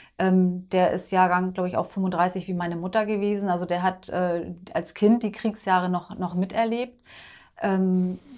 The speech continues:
der hat völlig neutral Ge-, Geschichtsunterricht ge-, äh, gemacht hat und hat nicht immer wieder gesagt, so nach dem Motto, und ihr, das, ne, ihr die bösen Deutschen und das darf nie, also das darf nie wieder passieren, ist klar. Ne? Und was, äh, die Verbrechen an den Juden,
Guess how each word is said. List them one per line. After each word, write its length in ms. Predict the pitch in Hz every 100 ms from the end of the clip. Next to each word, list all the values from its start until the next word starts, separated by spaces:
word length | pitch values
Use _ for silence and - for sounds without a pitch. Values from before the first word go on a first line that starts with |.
| - _ _ _ 214
der 200 | 196 196
hat 120 | 208 214 - _ - - _ -
völlig 300 | 220 233 226
neutral 540 | 202 196 - 202 208
Ge-, 280 | 208 208 160
Geschichtsunterricht 920 | 208 196 277 269 - 170 160 160 -
ge-, 80 | - - -
äh, 240 | 175 165
gemacht 420 | 165 165 180 -
hat 200 | 196 185
und 320 | - - 185
hat 100 | 208
nicht 140 | 214 208
immer 180 | 214 196
wieder 160 | 196
gesagt, 320 | 190 190 196
so 80 | 214
nach 140 | 202 190
dem 140 | 202
Motto, 220 | 196 190
und 220 | 185 185
ihr, 160 | - 208
das, 260 | 185 185 -
ne, 240 | 196 220 220 - - -
ihr 220 | - 208 202
die 100 | 180
bösen 280 | 214 202
Deutschen 440 | 190 202 240 247 226
und 240 | 190 196
das 120 | 190
darf 200 | 190 190
nie, 180 | 202 202
also 240 | - 190 185
das 200 | - 185
darf 160 | 196
nie 100 | 190
wieder 160 | 185 185
passieren, 400 | 180 - 226 285
ist 160 | 226 -
klar. 340 | 180 - - - - -
Ne? 220 | 214 277 -
Und 240 | 202 196
was, 240 | 196 190
äh, 140 | - 190
die 120 | 196
Verbrechen 420 | 202 185 220 220
an 100 | 196
den 140 | 190 180
Juden, 480 | 208 262 254 254